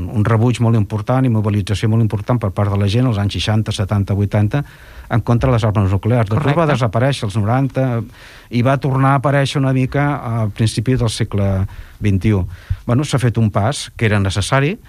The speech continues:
Speaker 1: i ara el que es tracta és de mirar de que cada vegada hi hagi més estats que s'hi vagin afegint.
Speaker 2: I tu, eh, Xavier, quin futur hi preveus en el camp de, de l'armament nuclear?
Speaker 1: És difícil de dir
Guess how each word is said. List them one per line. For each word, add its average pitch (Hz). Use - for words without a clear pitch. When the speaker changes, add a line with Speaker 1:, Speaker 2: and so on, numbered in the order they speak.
Speaker 1:
i 113
ara 113
el 117
que 110
es 101
tracta 107
és 127
de 120
mirar 110
de 123
que 107
cada 110
vegada 110
hi 120
hagi 104
més 98
estats 95
que -
s'hi 117
vagin 85
afegint. 87
Speaker 2:
I 196
tu, 302
eh, 170
Xavier, 170
quin 247
futur 226
hi 220
preveus 151
en 160
el 147
camp 151
de, 135
de 151
l'armament 151
nuclear? 131
Speaker 1:
És 131
difícil 160
de 143
dir 143